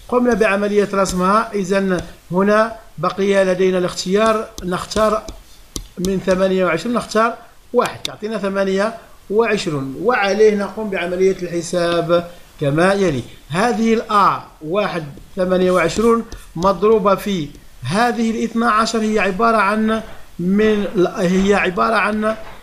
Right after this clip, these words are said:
ال آ اثنا عشر واحد، ال آ اثنا عشر واحد تعطينا اثنا عشر، وال آ ثمانية عشر واحد تعطينا ثمانية عشر، وال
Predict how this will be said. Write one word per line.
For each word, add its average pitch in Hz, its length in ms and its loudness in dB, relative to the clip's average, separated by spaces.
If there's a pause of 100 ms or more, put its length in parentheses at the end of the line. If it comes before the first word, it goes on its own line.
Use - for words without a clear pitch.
(180)
ال 156 120 0
آ 214 460 2
اثنا 202 280 -4
عشر 185 440 2
واحد، 180 440 0
ال 135 80 -14
آ 185 260 -4
اثنا 175 240 -4
عشر 175 300 0
واحد 185 320 0
تعطينا 190 500 -4
اثنا 185 240 0
عشر، 156 360 0 (440)
وال 202 320 2
آ 190 420 0 (460)
ثمانية 233 540 -2
عشر 208 400 0
واحد 202 500 0 (380)
تعطينا 208 680 0 (120)
ثمانية 190 640 0 (180)
عشر، 151 380 -2 (360)
وال 202 300 2